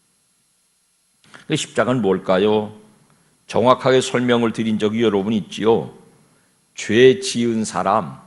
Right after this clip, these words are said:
그 중에서도 천한 사람을 죽이는 가장 고통스러운 사형틀입니다.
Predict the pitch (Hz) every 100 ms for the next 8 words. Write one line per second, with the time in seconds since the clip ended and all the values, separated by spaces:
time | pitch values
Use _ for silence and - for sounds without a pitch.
0 | _ _ _ _ _ _ _ - 110 135
1 | 160 156 131 104 135 147 - _ _ -
2 | - 160 170 170 165 - 131 127 127 123
3 | 113 - - 98 95 113 175 180 - -
4 | _ _ - - 147 175 180 - - 107
5 | - - 110 107 - - 147 104 - 87
6 | 85 - 67 69 60 - -